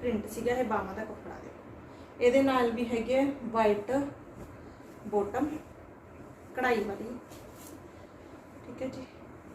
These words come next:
ਤੇ ਇਹਦੇ ਨਾਲ ਹੈਗਾ ਦੁਪੱਟਾ ਕੋਟ ਡੋਰੀ ਇਹਦਾ, ਇਹਦੇ 'ਚ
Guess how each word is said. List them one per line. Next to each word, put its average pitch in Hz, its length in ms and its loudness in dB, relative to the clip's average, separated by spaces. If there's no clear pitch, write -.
ਤੇ 247 100 2
ਇਹਦੇ 247 360 6
ਨਾਲ 254 220 4
ਹੈਗਾ 233 280 0
ਦੁਪੱਟਾ 226 600 -4
ਕੋਟ 233 180 2
ਡੋਰੀ 208 360 4
ਇਹਦਾ, 240 140 4
ਇਹਦੇ 226 260 4
'ਚ 226 120 0